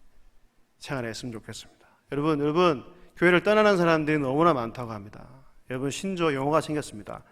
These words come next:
가나안 성도라고 아십니까? "안 나가"를 바꿔가지고 가나안 성도랍니다. 기가 차지요, 그죠? 응? 근데 물어보면 본인 종교 기독교랍니다.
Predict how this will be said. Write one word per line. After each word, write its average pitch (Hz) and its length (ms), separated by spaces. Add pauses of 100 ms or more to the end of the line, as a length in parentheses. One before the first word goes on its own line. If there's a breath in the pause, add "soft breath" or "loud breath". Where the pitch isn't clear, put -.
가나안 180 400
성도라고 139 640 (160 soft breath)
아십니까? 131 520 (920)
"안 127 180
나가"를 180 1080
바꿔가지고 127 720
가나안 170 380
성도랍니다. 120 640 (280)
기가 226 240
차지요, 208 360
그죠? 120 280 (720)
응? 220 140 (240)
근데 220 180
물어보면 208 460
본인 208 240
종교 196 260
기독교랍니다. 170 760